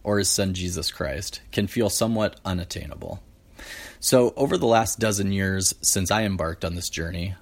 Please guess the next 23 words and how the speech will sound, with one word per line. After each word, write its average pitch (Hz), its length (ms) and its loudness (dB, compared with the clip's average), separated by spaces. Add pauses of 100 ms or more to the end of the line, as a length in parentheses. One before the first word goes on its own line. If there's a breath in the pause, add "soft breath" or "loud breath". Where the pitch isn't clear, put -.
(100)
I've 123 180 2
found 131 280 2
it 95 80 -2
useful 92 440 0
to - 160 -2
identify 113 480 2
individuals 92 920 -2
who 113 140 -4
seem 123 300 0
to 117 100 -4
be 101 280 0
amazing 101 480 -2
disciples 87 520 -4
of - 140 -10
Christ - 500 -8 (320)
and 104 120 2
try 120 200 4
to 107 80 -2
first - 400 -2
become 104 280 0
more 95 200 0
like 87 220 -2
them 98 480 -2